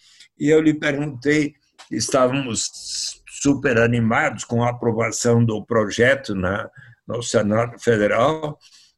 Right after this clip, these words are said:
e como é que está o debate lá?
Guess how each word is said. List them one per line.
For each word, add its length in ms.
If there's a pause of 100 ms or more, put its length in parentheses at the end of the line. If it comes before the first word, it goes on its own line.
(300)
e 460 (680)
como 200
é 100
que 100
está 260
o 60
debate 600
lá? 500